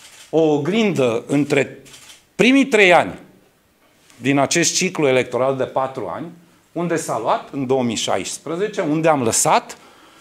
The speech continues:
și proiecția noastră pentru următorii patru ani.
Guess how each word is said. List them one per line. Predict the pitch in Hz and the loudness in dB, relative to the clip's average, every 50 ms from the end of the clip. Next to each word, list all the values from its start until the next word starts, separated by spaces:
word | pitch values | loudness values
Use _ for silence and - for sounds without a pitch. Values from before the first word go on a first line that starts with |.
| _ | _
și | - - 196 190 | -8 -4 -4 -4
proiecția | - - 190 208 240 262 247 - - 202 190 170 | -2 2 2 4 4 2 2 -2 -2 0 0 2
noastră | 170 165 175 185 - - 202 208 202 | 2 0 0 -2 -4 -4 -2 -2 -2
pentru | 202 196 196 202 190 185 - 175 185 185 165 - - | 0 0 -2 -2 -2 -4 -6 -6 -6 -6 -8 -6 -4
următorii | 160 170 170 170 160 151 - 185 180 175 170 165 151 147 - - - - - _ _ | -2 -2 0 0 0 0 0 0 0 2 2 0 -2 -4 -8 -14 -20 -20 -20 _ _
patru | - - 170 - - 156 143 | 2 2 2 2 2 0 0
ani. | 131 101 78 | 0 0 -2